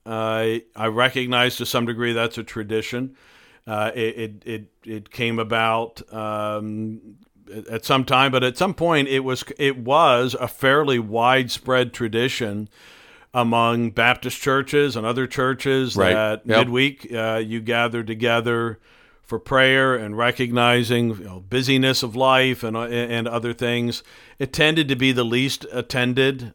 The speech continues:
Speaker 1: uh, and, and I think the reason it was let go in so many places was not so much due to a theology that this wasn't important.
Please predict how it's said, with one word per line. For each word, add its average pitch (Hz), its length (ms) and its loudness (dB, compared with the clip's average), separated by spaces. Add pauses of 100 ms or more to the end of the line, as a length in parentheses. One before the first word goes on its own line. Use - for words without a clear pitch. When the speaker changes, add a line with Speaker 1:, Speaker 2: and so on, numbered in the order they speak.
Speaker 1:
uh, 110 480 -4
and, 113 340 -8
and 110 200 -6
I 110 60 -4
think 120 300 -4
the 113 100 -6
reason 120 580 0
it 117 300 -4
was 113 300 -2
let 113 320 -2
go 120 320 2
in 113 100 -4
so 113 180 -4
many 110 240 -4
places 117 800 -4 (640)
was 113 260 -2
not 120 320 4
so 127 200 0
much 117 560 0
due 120 320 2
to 117 680 0
a 107 180 -4
theology 113 880 2
that 107 180 -4
this 113 180 -4
wasn't 110 400 0
important. 107 760 -4